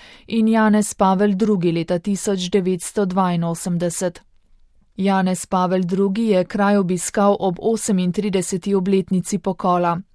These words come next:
Iz njegovega govora pa so znane besede: "Ko se zanika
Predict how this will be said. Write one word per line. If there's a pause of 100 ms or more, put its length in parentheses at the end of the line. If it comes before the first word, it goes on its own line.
(220)
Iz
njegovega
govora
pa
so
znane
besede: (320)
"Ko
se
zanika